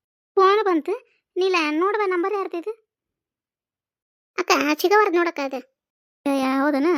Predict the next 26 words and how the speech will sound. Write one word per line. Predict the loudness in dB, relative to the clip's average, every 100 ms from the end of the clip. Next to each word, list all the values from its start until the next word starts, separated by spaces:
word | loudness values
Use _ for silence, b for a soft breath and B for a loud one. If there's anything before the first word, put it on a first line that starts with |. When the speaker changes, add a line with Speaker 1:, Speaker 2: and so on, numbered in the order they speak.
| -2 -8
Speaker 1:
ತಡಿ | -10 -8 -6
ನೋಡ್ತೀನಿ, | -6 -8 -8 -8
ಎತ್ತೀನಿ. | -6 -4 -4 -6 _ _ _ _ _ _ _ _ _ _ _ _ 0
ಹಲೋ? | 2 2 -4 _ _ _ _ _ _ _ _ _ _ _ -4
ಆ, | 0 2 2
ಹಲೋ | 2 0
ಚಿಗವ್ರ, | -2 -4 -4
ಹ್ಞೂ | -8 -12 -10 -4 -2
ರೀ, | -2 -4
ಆರಾಮದಿರಾ? | -6 -4 -4 -4 -6 -6 _ _ _ _ _ -6
ಹ್ಞೂ | -2 0
ರೀ, | -2
ನಾವು | -2 -4
ಆರಾಮದೇವ್ | -6 -6 -6 -6
ನೋಡ್ರಿ. | -8 -12 _ _ _ _ _ _ _ -10
ನಾವ | -6 -4
ಫೋನ್ | -2 -2 -2
ಹಚ್ಬೇಕು | -4 -6
ಅನ್ಕೊಂಡಿವ್ರಿ, | -6 -4 -2 -2 -2 -4 -6
ಚಪಾತಿ | -8 -8 -6 -6
ಮಾಡಕತ್ತಿದ್ವಿ. | -6 -8 -8 -8
ಮುಂಜಾನೆ | -6 -4 -4 -4 -4 -4
ಹೊಲಕ್ | -6 -4
ಬುತ್ತಿ | -4 -2
ಒಯ್ಲಿಲ್ರಿ | -4 -4 -6 -6
ಇವ್ರು, | -4 -4